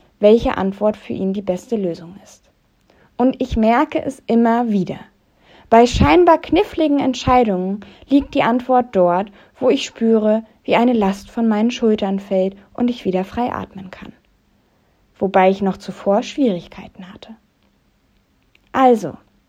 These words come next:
wenn du das nächste Mal die Wahl hast und dich für etwas entscheiden musst, höre auf deinen Körper und atme tief ein. Bei welcher Vorstellung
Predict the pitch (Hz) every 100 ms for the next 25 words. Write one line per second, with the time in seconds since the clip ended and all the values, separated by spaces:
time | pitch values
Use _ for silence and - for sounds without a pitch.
0 | _ _ _ _ _ _ _ _ _ -
1 | 233 247 240 247 262 285 339 - 302 262
2 | 262 262 240 254 254 254 185 190 208 _
3 | _ _ _ - - - _ 254 254 247
4 | - - 247 240 240 - 247 240 233 180
5 | 170 208 - _ _ _ _ _ _ _
6 | _ _ _ 196 202 202 247 - - -
7 | 175 170 175 220 - 262 226 226 180 196
8 | _ _ _ _ _ 254 269 - 180 175
9 | 196 196 - 226 - - 180 - _ -
10 | - _ _ _ _ _ _ _ _ -
11 | 180 175 208 285 330 - 247 233 - 220
12 | 214 220 233